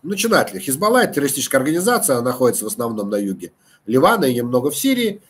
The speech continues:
И вот стоял вопрос, после разгрома Хамаса, приступать ли к войне с, э, Хизбаллой. И как-то долго выбирали, думали, а выяснилось, что не думали, а что готовили уничтожение всей верхушки.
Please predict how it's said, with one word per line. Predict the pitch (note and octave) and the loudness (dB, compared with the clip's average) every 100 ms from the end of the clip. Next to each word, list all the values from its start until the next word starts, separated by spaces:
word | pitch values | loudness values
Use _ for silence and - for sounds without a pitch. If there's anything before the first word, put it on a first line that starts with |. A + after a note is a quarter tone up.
| _ _ | _ _
И | |
вот | F3+ B3+ | 4 4
стоял | F#3+ G3+ | 6 8
вопрос, | G3 F3+ C#3 G2+ | 8 6 2 -2
после | - D#3 F3+ | 0 4 6
разгрома | E3+ D#3+ F#3 F3 | 6 6 4 4
Хамаса, | F3 E3 C3 - | 4 4 2 0
приступать | G2+ C3+ - D#3+ A3 A#3 | -4 -4 -4 2 2 2
ли | F#3 | 0
к | D3+ | -2
войне | B2+ C3 C3 D3 F3 G3 G3 _ _ | 2 2 2 0 0 -2 -8 _ _
с, | _ - - D3 D#3 D#3 _ _ _ - _ _ _ | _ -2 2 2 2 -2 _ _ _ -20 _ _ _
э, | A#2 B2 A#2+ A#2 A2+ A2 G#2+ G#2 G#2+ | -6 -2 0 0 0 0 0 -2 -2
Хизбаллой. | C#3 D3+ D#3+ A2 - _ _ _ _ _ _ _ _ _ | 0 6 6 6 -2 _ _ _ _ _ _ _ _ _
И | - | -2
как-то | G#3 G#3 | 0 2
долго | E3+ F3 C#3 | 4 4 4
выбирали, | C#3 D3 A#3 B3+ | 2 4 4 4
думали, | D3 A3+ C#4 B3+ A#3 - | 4 2 2 2 0 0
а | D3+ | 0
выяснилось, | D4 C#4 A#3+ A3 | 2 2 0 0
что | A3 | 0
не | B3+ | 0
думали, | B3+ D3 A2 | 2 2 2
а | G#2 | -2
что | - | -4
готовили | C3 D3+ G#3+ G#3 F3+ | 0 2 2 4 4
уничтожение | D#3 C#3+ D#3+ F3+ E3+ C#3+ | 2 0 0 2 0 -2
всей | C3 D3 | -2 -2
верхушки. | C#3+ - A2 - _ | -2 -4 -10 -12 _